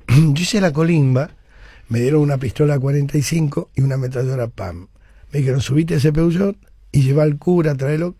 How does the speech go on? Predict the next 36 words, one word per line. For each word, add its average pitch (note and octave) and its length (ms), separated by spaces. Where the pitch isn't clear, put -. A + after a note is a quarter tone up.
que D3 80
es B2+ 100
el, C#3 160
es D#3 120
del D3+ 100
Estado D3+ 280
Mayor". C3+ 360
Me A#2 80
hicieron C3+ 200
tirar D3 140
unos D3 200
tiros D#3 300
y E3 80
terminé G#3+ 360
cagándome E3 400
a C3+ 60
tiro F3+ 260
con B2 140
la B2+ 80
gente D3 240
del C3 100
padre D#3+ 260
Mujica F#3 380
y E3 80
con D3 180
el D3 140
padre F#3+ 280
Mujica, C#3+ 440
porque B2+ 320
la C3 100
iglesia D#3 380
a D3 40
la C#3 120
que C3 140
yo D#3+ 160
iba, D#3 300